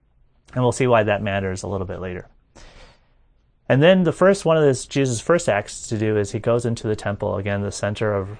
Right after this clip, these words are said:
the religious life of the nation of Israel. And his first act as he goes into the temple is he throws out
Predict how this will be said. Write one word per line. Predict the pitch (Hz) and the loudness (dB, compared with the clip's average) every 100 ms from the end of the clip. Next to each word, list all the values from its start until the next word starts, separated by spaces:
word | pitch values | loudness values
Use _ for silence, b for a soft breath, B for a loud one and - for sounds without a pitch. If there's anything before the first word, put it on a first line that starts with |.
| _ | _
the | 113 98 | -6 -4
religious | 104 107 123 120 - | -4 -2 0 -2 -2
life | 95 95 - - | -4 -4 -10 -14
of | 107 104 104 95 - b b | -6 -2 -2 -4 -10 b b
the | 107 | -4
nation | 107 - 101 | -4 -2 -4
of | 98 | -4
Israel. | 95 90 92 98 _ _ _ _ _ _ - 123 | -6 -6 -8 -10 _ _ _ _ _ _ -14 -2
And | 117 113 113 B B B B - | 0 2 -2 B B B B -4
his | 120 | 0
first | 156 156 135 | 4 4 4
act | 135 - - | 2 0 -6
as | 110 117 | -2 0
he | 117 | 2
goes | 117 120 | 2 2
into | 127 135 | 0 -2
the | 127 | -2
temple | 117 110 117 95 | -2 -4 -4 -2
is | 110 110 - | -2 -2 -6
he | - 120 107 | -8 -4 -4
throws | - 143 139 120 | 0 2 2 2
out | 110 110 - | 0 -2 -4